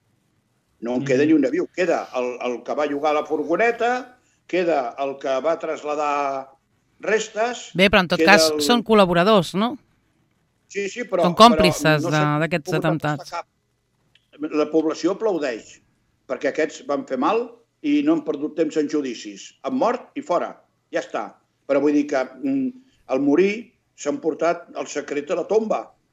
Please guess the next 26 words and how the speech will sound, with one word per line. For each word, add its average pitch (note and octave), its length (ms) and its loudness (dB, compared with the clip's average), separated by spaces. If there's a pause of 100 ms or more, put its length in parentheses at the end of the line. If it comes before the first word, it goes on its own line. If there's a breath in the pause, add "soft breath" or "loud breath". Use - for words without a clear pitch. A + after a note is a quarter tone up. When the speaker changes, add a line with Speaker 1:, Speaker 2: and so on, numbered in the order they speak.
(380)
Speaker 1:
Eh? D3 380 -2
Com, C#3+ 440 -2
com C#3 280 0
gestió D#3+ 520 0
policial D#3+ 640 0 (420)
no C#3+ 200 0
ha D3+ 40 2
estat D#3 400 -6 (120)
de, C3 340 -2
de, A#2+ 400 -4
de A#2+ 140 -4
nota D3 260 0
màxima. C3 560 -4 (280)
La B2+ 100 -6
nota C#3 200 -2
màxima E3 400 -4
hagués D#3 240 -8
estat - 300 -8 (320)
poder-los E3 520 -2
enganxar D#3+ 480 -2
vius, F#3 420 0 (300)
interrogar-los D#3 840 -4
a C#3 60 -4
fons, E3+ 540 -4 (580)
eh? F3+ 320 -4
I D#3+ 360 0